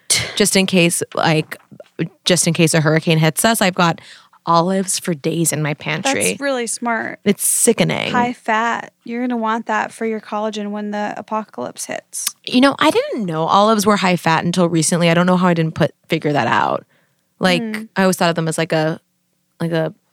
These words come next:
Speaker 2: cal-, like, a guilt-free, like, "Oh, I'm, like, eating
Speaker 1: No,
Speaker 2: al-"
Speaker 1: I'm saying that in a good way.
Speaker 2: No, they're really
Speaker 1: Fat
Speaker 2: healthy
Speaker 1: is
Speaker 2: fat.
Speaker 1: the shit.
Speaker 2: That's the shit, girl, and they're healthy fat. But these are the big green, like, sweet olives, you know? Oh,
Speaker 1: Do you eat those as just, like,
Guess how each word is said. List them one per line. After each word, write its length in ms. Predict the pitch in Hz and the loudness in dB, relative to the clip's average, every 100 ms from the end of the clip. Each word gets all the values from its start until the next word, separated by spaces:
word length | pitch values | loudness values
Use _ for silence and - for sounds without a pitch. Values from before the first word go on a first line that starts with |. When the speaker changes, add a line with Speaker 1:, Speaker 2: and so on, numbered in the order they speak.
| _ _ _ | _ _ _
Speaker 2:
cal-, 240 | - 175 160 | -4 -2 0
like, 160 | 156 | 0
a 60 | 160 | -2
guilt-free, 640 | 156 165 156 - - 160 | 0 0 -2 -6 -6 -2
like, 180 | 170 175 | 0 2
"Oh, 100 | 339 | 2
I'm, 60 | 349 | 2
like, 240 | 254 - | -2 -4
eating 220 | - 202 262 | 0 2 4
Speaker 1:
No, 60 | |
Speaker 2:
al-" 60 | 339 | 6
Speaker 1:
I'm 160 | 330 320 | 4 4
saying 240 | 320 392 | 4 4
that 80 | 359 | 4
in 80 | 240 | 0
a 60 | |
good 300 | 208 240 311 | 2 2 2
way. 120 | 226 | 4
Speaker 2:
No, 220 | 208 254 240 | 4 6 4
they're 140 | 208 | 4
really 220 | 180 202 | 6 6
Speaker 1:
Fat 180 | 254 349 | 6 4
Speaker 2:
healthy 400 | 180 196 214 160 | 4 2 0 -6
Speaker 1:
is 60 | 156 | -2
Speaker 2:
fat. 240 | - 57 | -2 -2
Speaker 1:
the 80 | 180 | -2
shit. 680 | - - - 294 302 - - | -2 0 0 0 0 -2 -2
Speaker 2:
That's 180 | 208 240 | 0 2
the 80 | |
shit, 180 | 262 220 | 2 2
girl, 160 | - 165 | 2 2
and 80 | 170 | 4
they're 120 | 165 | 2
healthy 320 | 165 180 185 | 2 0 2
fat. 120 | 175 | 0
But 60 | 175 | 2
these 140 | 185 | 2
are 60 | 214 | 2
the 100 | 190 | 0
big 360 | - 170 165 | 0 0 0
green, 400 | - 165 165 160 | -4 -4 -2 -2
like, 200 | 170 175 | -4 -6
sweet 340 | - - 165 170 | -6 -4 -4 0
olives, 460 | 180 220 240 233 214 | 2 4 4 4 4
you 80 | |
know? 280 | 233 240 240 | 4 6 4
Oh, 20 | |
Speaker 1:
Do 80 | 262 | 4
you 80 | 370 | 0
eat 100 | 349 | 0
those 160 | 381 359 | -2 -2
as 160 | 320 | -2
just, 240 | 254 262 254 | -2 -2 0
like, 240 | 247 - | 0 -2